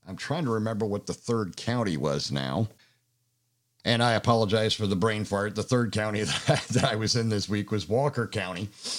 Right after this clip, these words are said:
So, so far I've shot video and stills for Dade, Catoosa, Walker, Chattooga, Floyd, and Gordon.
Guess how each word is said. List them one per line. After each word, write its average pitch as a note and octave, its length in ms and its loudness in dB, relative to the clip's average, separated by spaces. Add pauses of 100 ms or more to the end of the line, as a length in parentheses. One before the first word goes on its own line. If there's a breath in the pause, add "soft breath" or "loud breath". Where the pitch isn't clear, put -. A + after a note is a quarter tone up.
(320 loud breath)
So, B2+ 560 2
so F#3 240 2
far D3 260 4
I've C3 240 2
shot B2+ 360 2
video C3+ 340 2
and B2 100 -2
stills C3 400 0
for A2 160 -2
Dade, C3+ 440 0
Catoosa, B2+ 800 0
Walker, A2 720 0 (460 loud breath)
Chattooga, B2 1040 0 (800)
Floyd, B2+ 720 2 (640)
and G#2 440 -2 (1400)
Gordon. B2+ 500 4